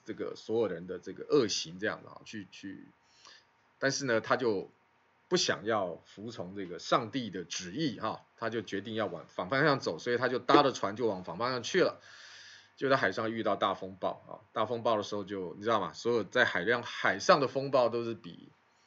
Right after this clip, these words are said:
其实差不多就是地震那个感觉，你很无助嘛。然后所有的水手呢，陪他航行的那些水手就说：“哎，怎么回事？怎么回事？天哪，怎么会这样呢？”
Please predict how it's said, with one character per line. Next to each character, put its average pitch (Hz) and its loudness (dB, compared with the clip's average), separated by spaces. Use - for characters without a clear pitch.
其 - -8
实 120 -6
差 135 4
不 123 0
多 120 -8
就 120 -2
是 113 -8
地 113 -6
震 104 -4
那 101 -6
个 95 -4
感 - -8
觉， 92 -8
你 107 -6
很 92 -8
无 92 -12
助 98 -12
嘛。 - -14
然 123 0
后 127 -2
所 143 4
有 127 6
的 110 4
水 107 -2
手 92 -2
呢， 90 -10
陪 104 -4
他 117 2
航 98 -6
行 98 -10
的 101 -8
那 110 -4
些 107 -2
水 98 -6
手 90 -8
就 104 -8
说 107 -8
：“哎， 180 0
怎 151 -6
么 156 -2
回 170 -2
事？ 175 -10
怎 180 -8
么 196 -6
回 196 -6
事？ 196 -12
天 277 -6
哪， 277 -2
怎 240 -8
么 254 -8
会 277 -4
这 - -8
样 277 -2
呢？” 196 -4